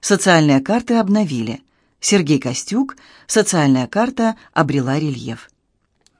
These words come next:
Социальная реабилитация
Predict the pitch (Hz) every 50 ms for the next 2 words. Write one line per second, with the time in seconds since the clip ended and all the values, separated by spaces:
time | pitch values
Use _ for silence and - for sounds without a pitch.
0 | _ _ _ _ _ _ _ _ _ _ _ _ _ _ _ _ - - - 220
1 | 214 - 208 190 175 165 160 156 156 151 151 143 127 143 131 127 - 180 220 254
2 | - - 277 262 262 269 269